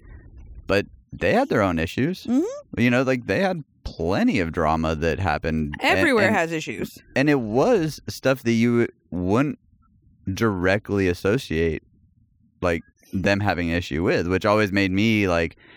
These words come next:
Speaker 1: smile when I would come back and see the same issue being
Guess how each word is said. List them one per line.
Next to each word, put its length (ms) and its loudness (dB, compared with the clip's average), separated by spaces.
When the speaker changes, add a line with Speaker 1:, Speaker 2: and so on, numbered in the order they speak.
Speaker 1:
smile 680 2
when 120 0
I 80 2
would 120 0
come 200 -2
back 280 -2
and 140 -2
see 260 -2
the 120 -2
same 340 0
issue 400 -2
being 540 0